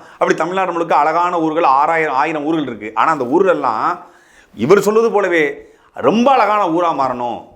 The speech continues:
அது வந்து இயற்கை எலிகுஞ்சம் ஊரா இருக்கணும் அப்படின்னா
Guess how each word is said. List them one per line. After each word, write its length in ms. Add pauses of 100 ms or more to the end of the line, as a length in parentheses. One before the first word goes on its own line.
(140)
அது 140
வந்து 220 (400)
இயற்கை 400
எலிகுஞ்சம் 460
ஊரா 240
இருக்கணும் 540
அப்படின்னா 400